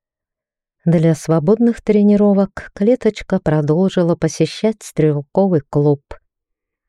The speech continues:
Особо тёплых отношений с золотой молодёжью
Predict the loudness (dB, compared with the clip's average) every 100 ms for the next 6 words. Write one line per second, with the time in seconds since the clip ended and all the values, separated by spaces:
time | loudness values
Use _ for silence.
0 | _ -6 -4 -2 0 0 -2 -2 -2 -2
1 | -4 -4 -4 -2 0 2 0 -2 -2 0
2 | 0 -2 -2 0 0 0 0 0 0 0
3 | 0 -2 -2